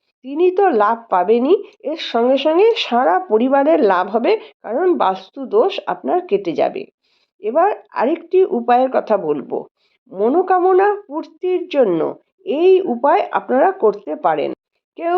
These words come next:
ঘর চাইছেন, কেউ চাকরি চাইছেন বা ব্যবসার উন্নতি চাইছেন, তারা করবেন এই প্রদীপটা জ্বালুন। যেরকম বললাম, ঘি দেবেন, ল-, দুটো লবঙ্গ দেবেন আর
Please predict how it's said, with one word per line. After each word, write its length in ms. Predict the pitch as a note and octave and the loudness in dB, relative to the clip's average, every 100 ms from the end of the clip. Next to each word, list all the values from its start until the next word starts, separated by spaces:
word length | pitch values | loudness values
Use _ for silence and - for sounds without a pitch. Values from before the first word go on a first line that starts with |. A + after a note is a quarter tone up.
| C#4 | -2
ঘর 340 | F3 G#3 A#3+ C#4+ - | -2 0 0 -2 0
চাইছেন, 500 | B3+ A#3 A3+ A#3+ A#3 A#3+ - - | 2 2 0 0 0 -4 -14 -12
কেউ 160 | E4 F4+ | -4 -4
চাকরি 540 | F4+ A3 G#3+ - D4 D#4+ | -2 -2 -2 -2 -2 0
চাইছেন 580 | C#4+ A#3 A#3 - A3+ A#3 B3 - _ _ | 2 2 2 2 2 2 -6 -12 _ _
বা 180 | A#3+ C#4 - | -2 0 -2
ব্যবসার 600 | - G#3+ A#3+ A#3+ - E4 F4 - | 0 2 2 -2 -2 0 0 2
উন্নতি 480 | A#3+ C4 C#4+ C#4 D4 | 4 4 4 2 0
চাইছেন, 480 | A3+ G#3 G3+ A#3+ B3 B3+ - _ _ - | 2 2 2 0 0 -4 -12 _ _ -10
তারা 340 | A3+ A#3+ D#4 F#4 F#4+ - | -4 0 0 0 -4 -8
করবেন 400 | B3 B3 A#3+ C#4 G4 - - | -2 -2 2 0 0 -6 -6
এই 240 | B3+ F4 F#4+ F#4+ F#4+ - F#3+ | 0 4 4 2 -6 -14 0
প্রদীপটা 560 | A3+ A#3 D#4 D4+ F4 A4 F4+ | 0 2 -4 -2 0 2 2
জ্বালুন। 580 | A3+ A3 A3 G3 D#3 C3+ B2 _ _ | 2 2 2 2 0 -2 -6 _ _
যেরকম 420 | A3+ C#4 D#4 G4 F4 | -8 -6 0 2 2
বললাম, 480 | G#3+ A3+ A3 G3+ C3 A2+ - - | 4 4 6 4 2 -6 -12 -12
ঘি 200 | - A#3+ | -2 0
দেবেন, 320 | B3 C4 C#4+ F#4+ A#4+ - _ | 2 2 4 2 2 -6 _
ল-, 160 | G3 G3+ | -6 -6
দুটো 300 | G3+ B3 E4+ | -4 -2 0
লবঙ্গ 520 | C#4 G3+ G3 A3 B3+ B3+ | 2 2 2 0 2 2
দেবেন 300 | B3+ C4+ E4 G#4 - _ | 2 2 2 0 -2 _
আর 240 | - A#3 | -4 -2